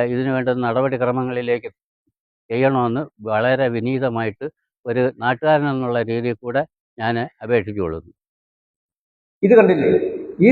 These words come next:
Speaker 2: ദൃശ്യത്തിൽ കാണുന്നത് മർത്താമ കോളേജിന് സമീപം ലൈനുകൾ താഴ്ന്നു കിടന്ന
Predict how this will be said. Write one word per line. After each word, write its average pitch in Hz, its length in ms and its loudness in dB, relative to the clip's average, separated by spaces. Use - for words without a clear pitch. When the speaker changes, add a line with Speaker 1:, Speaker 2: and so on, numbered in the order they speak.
Speaker 2:
ദൃശ്യത്തിൽ 208 420 4
കാണുന്നത് 156 400 4
മർത്താമ 240 420 4
കോളേജിന് 185 420 4
സമീപം 139 460 -2
ലൈനുകൾ 190 520 6
താഴ്ന്നു 175 460 6
കിടന്ന 160 300 2